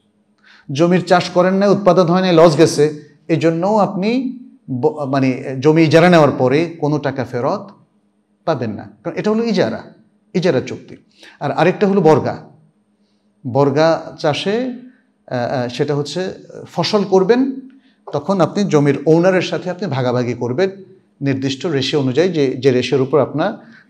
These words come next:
চুক্তি করেছিলেন। এটা যদি ফসলটা না হয় আপনার কারণে, আপনি বলেন যে, "আমার আসলে ফসল করতে ভালো লাগে নাই, এজন্য করলাম না," তাহলে আপনাকে ক্ষতিপূরণটা দিতে হবে। আর যদি এটা আকাশের কারণে হয়,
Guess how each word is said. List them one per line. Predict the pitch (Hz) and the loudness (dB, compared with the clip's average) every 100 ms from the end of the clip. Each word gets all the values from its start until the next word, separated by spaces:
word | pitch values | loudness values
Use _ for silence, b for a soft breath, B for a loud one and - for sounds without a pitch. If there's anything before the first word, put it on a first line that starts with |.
| - | -2
চুক্তি | 170 156 | 0 0
করেছিলেন। | 127 120 - 113 - - _ _ _ - - | 0 -2 -4 -12 -12 -18 _ _ _ -18 -6
এটা | - 202 | -2 0
যদি | 202 196 226 220 - | 0 0 0 -2 -2
ফসলটা | 175 156 214 214 214 226 220 - | -4 0 2 2 0 -2 -2 -4
না | 151 160 | 0 0
হয় | 156 185 190 | 0 -2 0
আপনার | 175 185 202 | -4 -4 -4
কারণে, | 131 127 120 113 - _ _ _ _ _ - | -2 -4 -4 -12 -20 _ _ _ _ _ -10
আপনি | 190 190 190 | -10 -6 -6
বলেন | 175 180 | -4 -4
যে, | 170 | -2
"আমার | 156 151 156 | -2 0 0
আসলে | 143 147 | -2 -2
ফসল | 131 127 127 | -4 -4 -4
করতে | 135 135 | -4 -4
ভালো | 120 127 | -4 -4
লাগে | 135 156 | -2 -4
নাই, | 196 135 - - _ _ _ | -6 -8 -14 -20 _ _ _
এজন্য | 147 143 131 | -6 -4 -2
করলাম | 135 156 123 117 | 2 4 2 -2
না," | 110 - _ b b b | -10 -16 _ b b b
তাহলে | 156 156 | -2 -2
আপনাকে | 151 143 139 | -2 -6 -6
ক্ষতিপূরণটা | 160 143 143 131 123 131 | -6 -4 -2 -2 -2 -2
দিতে | 117 117 | -4 -8
হবে। | 110 110 117 - b b b - | -10 -10 -14 -18 b b b -4
আর | 147 151 | -4 0
যদি | 175 185 | -2 0
এটা | 180 190 165 - - _ | 0 0 -6 -8 -20 _
আকাশের | 156 - 196 226 | -6 -2 0 0
কারণে | - 135 120 | 0 0 0
হয়, | 113 131 | -2 -4